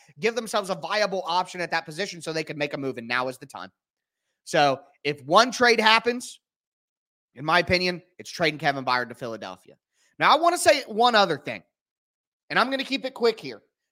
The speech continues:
'cause I wanna kinda dive into it a little more maybe later this week or maybe later this year. But I think at this time, so what does the Titans running back committee look like without Derrick Henry?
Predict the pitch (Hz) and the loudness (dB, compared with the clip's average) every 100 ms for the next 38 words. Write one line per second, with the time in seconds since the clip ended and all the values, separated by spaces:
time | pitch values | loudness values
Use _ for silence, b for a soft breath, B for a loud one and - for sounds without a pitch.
0 | _ 170 185 220 214 214 208 175 170 175 | _ -6 -4 -4 -4 -4 -4 -4 -4 -2
1 | 190 190 190 190 175 165 175 170 165 165 | -2 -4 -8 -8 -6 -4 -4 -4 -4 -4
2 | 156 147 143 143 139 123 - 220 240 233 | -4 -6 -4 -6 -6 -10 -10 -6 -6 -4
3 | 185 165 143 135 131 127 123 b b b | -6 -6 -6 -6 -6 -6 -10 b b b
4 | 143 147 - 254 254 233 233 _ _ _ | -8 -6 -4 0 0 0 -4 _ _ _
5 | _ _ _ _ _ - 165 233 - 330 | _ _ _ _ _ -4 0 2 2 -2
6 | 302 214 254 254 - 220 214 165 107 _ | -2 0 0 0 2 4 4 0 -4 _
7 | _ _ _ _ _ _ - - 254 226 | _ _ _ _ _ _ -4 2 4 4
8 | - _ _ _ _ _ _ _ _ 151 | 0 _ _ _ _ _ _ _ _ -10
9 | 165 269 - 311 - 240 - 214 208 214 | 4 4 8 6 6 -2 2 2 2 -4
10 | 208 156 165 190 196 180 170 165 - 175 | -10 -4 2 2 2 0 0 0 -6 -4
11 | 170 160 160 165 170 160 156 151 151 156 | -2 -2 -2 -2 0 0 -2 -6 0 0
12 | 165 - 147 143 135 127 104 85 | 0 -2 -4 -4 -4 -10 -18 -20